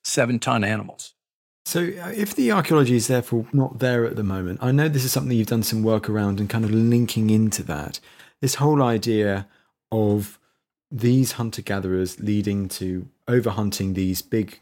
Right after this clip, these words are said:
Speaker 2: creatures, sometimes herbivores such as the mammoths, and leading to their extinction.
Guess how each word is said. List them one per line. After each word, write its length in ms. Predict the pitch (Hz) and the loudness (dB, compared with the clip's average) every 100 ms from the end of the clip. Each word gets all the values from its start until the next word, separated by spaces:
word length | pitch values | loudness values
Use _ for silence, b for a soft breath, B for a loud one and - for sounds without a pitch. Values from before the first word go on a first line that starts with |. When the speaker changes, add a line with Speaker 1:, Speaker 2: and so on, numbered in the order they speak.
| _ | _
Speaker 2:
creatures, 480 | - 107 104 - 101 | -4 -2 -2 -2 0
sometimes 340 | - 107 101 104 | 0 0 -2 0
herbivores 420 | 104 98 101 95 | 0 0 0 -2
such 260 | 104 - | -4 -4
as 100 | 101 | -6
the 80 | 98 | -2
mammoths, 400 | 98 95 92 - | -2 -2 -2 -4
and 200 | - 98 | -4 -2
leading 280 | 98 98 98 | 0 0 0
to 140 | 98 | -2
their 180 | 95 92 | -4 -2
extinction. 720 | 92 - - 98 92 - 98 | -4 -6 -4 -4 -6 -8 -10